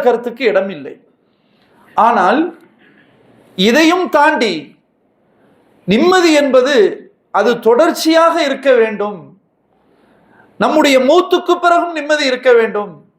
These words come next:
கபூர் வாழ்க்கையிலும் நாம் நிம்மதியாக இருக்க வேண்டும், அதற்கு பிறகு மறுமை வாழ்க்கையிலும் நிம்மதியாக இருக்க வேண்டும். நான் மட்டுமல்ல, நான் யாருக்காக உழைப்பதற்காக வந்தேனோ,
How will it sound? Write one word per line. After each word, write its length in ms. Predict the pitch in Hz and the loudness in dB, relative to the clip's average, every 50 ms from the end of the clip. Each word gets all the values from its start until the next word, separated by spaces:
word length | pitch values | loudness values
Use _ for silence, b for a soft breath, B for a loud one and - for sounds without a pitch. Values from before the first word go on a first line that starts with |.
| _ _ _ _ _ - | _ _ _ _ _ -2
கபூர் 320 | 214 220 - 359 370 349 330 311 | 0 2 2 2 2 4 4 4
வாழ்க்கையிலும் 640 | 302 320 330 - - 330 339 339 339 359 359 349 | 4 2 2 0 -2 -2 -2 -2 -2 -2 0 0
நாம் 160 | 330 311 294 269 | 0 0 0 -2
நிம்மதியாக 460 | 254 277 302 302 302 294 294 285 - 269 254 | -4 -2 -2 -2 0 2 2 2 2 0 -2
இருக்க 200 | 240 240 - 240 226 214 | -2 -2 -2 0 0 0
வேண்டும், 320 | 214 196 196 202 196 175 147 - _ _ _ _ _ _ _ _ _ _ _ 180 220 | 0 -2 -8 -12 -14 -14 -20 -20 _ _ _ _ _ _ _ _ _ _ _ -2 2
அதற்கு 360 | 269 339 359 - - 349 359 359 - | 2 2 0 0 0 -2 -2 0 0
பிறகு 220 | 349 349 285 339 311 254 233 | 0 2 2 0 0 2 2
மறுமை 320 | 247 311 339 381 381 359 359 349 | 2 2 2 2 2 2 4 4
வாழ்க்கையிலும் 560 | 339 339 330 339 339 339 330 330 330 339 330 294 | 4 4 4 0 -2 -6 -4 -4 -6 -6 -6 -8
நிம்மதியாக 440 | 262 285 330 330 330 320 311 311 285 285 277 | -6 -6 -4 -4 0 0 0 2 2 2 0
இருக்க 200 | 269 277 269 262 254 254 | 0 0 -2 0 0 0
வேண்டும். 260 | 247 254 247 214 190 170 160 _ _ _ _ _ 170 185 | -2 -2 -4 -6 -8 -14 -20 _ _ _ _ _ -4 -2
நான் 240 | 214 - 240 339 349 339 | 0 2 2 0 0 -2
மட்டுமல்ல, 500 | 330 - - 349 330 302 285 269 262 262 262 277 320 349 - - - b b b b b b b | -4 -2 -2 -4 -2 0 -2 -2 0 0 0 0 0 0 -2 -6 -14 b b b b b b b
நான் 240 | 196 226 254 247 233 220 226 | 0 0 0 0 2 2 4
யாருக்காக 640 | 254 277 311 320 - - 320 320 330 320 339 359 302 269 | 4 4 2 2 0 2 4 4 4 4 2 2 2 2
உழைப்பதற்காக 800 | 269 285 330 - - 320 294 294 277 285 - 277 269 254 254 247 220 214 | 2 2 0 -2 -4 -2 -2 -2 -2 0 0 0 0 0 0 -2 -2 -2
வந்தேனோ, 440 | 220 233 247 226 220 202 220 220 | 0 2 2 2 2 0 -4 -4